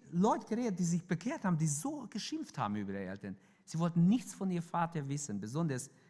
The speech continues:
den Vätern gegenüber waren sie so enttäuscht. Stellen wir die Frage einmal anders herum. Ich möchte nur die Augen öffnen und den Verstand ein bisschen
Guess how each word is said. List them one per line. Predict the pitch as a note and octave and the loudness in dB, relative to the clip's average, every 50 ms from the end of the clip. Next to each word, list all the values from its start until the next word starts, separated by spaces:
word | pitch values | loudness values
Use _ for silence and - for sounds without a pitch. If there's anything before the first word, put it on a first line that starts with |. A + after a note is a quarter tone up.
| _ _ - | _ _ -6
den | B2+ B2 | -6 -4
Vätern | B2+ - F3 F#3+ F#3 F3+ C3+ A2 F#2+ | -2 0 2 2 2 2 0 -2 -2
gegenüber | G2+ G2 F#2 G2 F#2+ G2 F#2+ G2 F#2+ | -2 -4 -2 -2 -2 -2 -2 -2 -2
waren | G2+ G#2 G2+ G2+ | -2 -2 -2 -4
sie | G#2 A2 G#2 | -6 -8 -8
so | G2+ - C#3 C#3 | -6 -4 -2 -2
enttäuscht. | C3 A#2 G#2 - - B2 G2+ F2 D#2+ - - - _ _ _ _ _ _ _ _ _ _ _ _ _ _ _ _ _ _ _ _ _ _ _ _ _ _ _ _ _ _ _ _ _ _ _ _ _ _ _ _ _ _ _ _ _ _ _ _ _ _ - - _ _ _ _ _ _ _ _ _ _ _ _ _ _ _ _ _ | 0 -2 -2 -2 -4 -2 -2 -4 -6 -8 -14 -18 _ _ _ _ _ _ _ _ _ _ _ _ _ _ _ _ _ _ _ _ _ _ _ _ _ _ _ _ _ _ _ _ _ _ _ _ _ _ _ _ _ _ _ _ _ _ _ _ _ _ -20 -20 _ _ _ _ _ _ _ _ _ _ _ _ _ _ _ _ _
Stellen | - - - - G#3+ C4 C#4+ A#3+ | -18 -12 0 2 4 4 4 4
wir | A3 F#3 | 4 4
die | E3+ D#3 D3+ | 4 2 0
Frage | - - E3 D#3+ E3 F3 F3 E3+ D#3 | 0 2 4 4 6 4 4 2 0
einmal | A#2+ D3 D3 D3+ D3 C3 - - - | 2 2 2 4 2 2 0 0 0
anders | D#3+ F3+ F#3 E3 A#2+ G#2+ F#2+ - - - | 2 2 2 2 2 0 -2 -4 -6 -6
herum. | - A2+ F#2 E2+ E2+ E2 D2+ C2+ C2 - _ _ _ _ _ _ _ _ _ _ _ _ _ _ _ _ _ _ _ _ _ _ _ _ _ _ | -6 -6 -6 -4 -6 -6 -8 -8 -12 -16 _ _ _ _ _ _ _ _ _ _ _ _ _ _ _ _ _ _ _ _ _ _ _ _ _ _
Ich | B2 C#3+ | 0 2
möchte | D#3+ E3 E3 - - | 2 2 2 4 4
nur | F#3+ A3+ C4 C4 - C3+ - - - - - _ _ _ _ _ _ _ _ _ | 4 4 4 2 0 0 -2 -4 -8 -12 -20 _ _ _ _ _ _ _ _ _
die | D#3+ F3 F3 | -6 -4 -2
Augen | - G3 G3 E3 C#3 A#2 A2+ | 0 0 0 0 0 0 0
öffnen | G#2+ A2 - - A2+ A2 A2+ A2 | -2 -2 -4 -6 -4 -4 -2 -4
und | A2 A2 G#2+ G#2+ - - - _ _ _ _ _ _ _ - | -4 -4 -6 -6 -8 -14 -20 _ _ _ _ _ _ _ -8
den | - C3+ C3+ | -6 -6 -4
Verstand | C3+ C#3 C#3 - - - E3 D#3+ D3+ | -2 -2 -4 -2 0 2 2 2 2
ein | |
bisschen | D3 C#3 C3+ - - B2+ A#2+ A2+ F#2 - | 0 -2 -4 -4 -2 -2 -2 -2 -4 -6